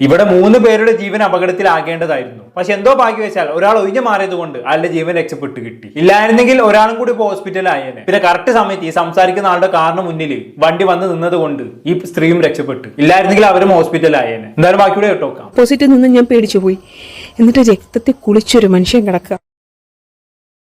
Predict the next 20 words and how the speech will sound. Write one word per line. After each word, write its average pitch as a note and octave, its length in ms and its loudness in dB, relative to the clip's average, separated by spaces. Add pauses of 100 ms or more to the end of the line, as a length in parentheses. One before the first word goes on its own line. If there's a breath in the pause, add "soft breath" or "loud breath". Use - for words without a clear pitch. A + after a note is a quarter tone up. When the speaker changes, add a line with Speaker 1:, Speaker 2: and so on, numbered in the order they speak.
Speaker 2:
രക്തത്തിൽ B3 300 0
കുളിച്ചെന്ന് A#3 420 4
പറഞ്ഞു A3+ 180 4
കഴിഞ്ഞാൽ A3+ 200 6
ജീവൻ A3+ 420 4
ഉണ്ടോയെന്ന് G#3 400 4
തന്നെ A3+ 120 4
എനിക്കൊരു, G3 280 2
ഒരു G#3 160 4
അപകടം A#3 720 4
മാത്രം G#3+ 280 0
നമുക്ക് A3+ 180 2
അതിനെ G#3 180 2
പറയാൻ G3 200 2
പറ്റത്തില്ല. F#3+ 320 0 (460 loud breath)
അയാൾ G#3 200 4 (420 loud breath)
ഇങ്ങനെ A#3 220 4
വളഞ്ഞ് G#3+ 560 4
കിടക്ക്, G3+ 260 -2
പൊങ്ങിപ്പോയിട്ട് G#3+ 1080 2